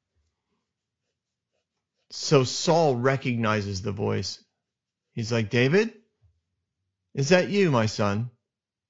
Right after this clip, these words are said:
I'm sure he yelled it out.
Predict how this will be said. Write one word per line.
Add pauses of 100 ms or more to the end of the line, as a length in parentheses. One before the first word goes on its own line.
(3000)
I'm
sure
he
yelled
it
out.